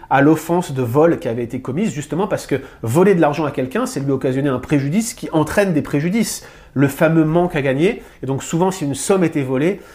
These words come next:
on rajoutait un vingt pour cent de cette somme lorsqu'on la rendait en voulant se repentir. Voilà comment les réparations étaient conçues dans la loi de Moïse.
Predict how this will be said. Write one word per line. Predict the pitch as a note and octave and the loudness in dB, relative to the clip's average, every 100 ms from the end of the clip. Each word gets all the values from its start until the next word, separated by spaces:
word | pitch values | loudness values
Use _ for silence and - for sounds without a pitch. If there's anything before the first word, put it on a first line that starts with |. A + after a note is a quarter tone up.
| - _ | -20 _
on | D#3+ D#3 | 0 2
rajoutait | C3 A#2+ C#3+ B2+ C3+ D#3+ F3+ E3+ - | 2 0 0 0 0 2 2 0 -8
un | C3+ C#3+ D3+ | -2 -2 -2
vingt | A#2 A#2 D3 E3+ | -6 -2 0 0
pour | E3+ D#3 | -2 -8
cent | - E3+ | -4 -4
de | D#3+ | -2
cette | C#3 - | -4 -2
somme | D3+ D3+ | -2 -2
lorsqu'on | C3 - C3+ | -4 -4 -4
la | B2 | -2
rendait | A2 A#2+ B2+ B2+ C3+ - - - | -2 -2 2 2 0 -4 -16 -8
en | A#2+ | -8
voulant | A2 B2+ C3 | -4 -2 -2
se | C3 A#2 | -2 -4
repentir. | A2 A#2 A2+ A2 A2 G2+ | -4 -4 -4 -6 -6 2
Voilà | C3+ D#3 | 2 4
comment | D3+ C#3 | 2 0
les | B2 | 0
réparations | B2 B2+ A#2+ A#2+ - D3+ - - - - | -2 -2 -4 -4 -4 -6 -8 -18 -20 -6
étaient | C3 B2 C3 | -4 -2 -2
conçues | C#3 - - B2+ - - - | -2 -4 -4 -6 -8 -20 -10
dans | B2+ A#2+ | -4 0
la | A2 | 2
loi | A2+ A2+ | 2 2
de | G#2+ | 0
Moïse. | G#2 G2+ F#2 - | -4 -6 -8 -12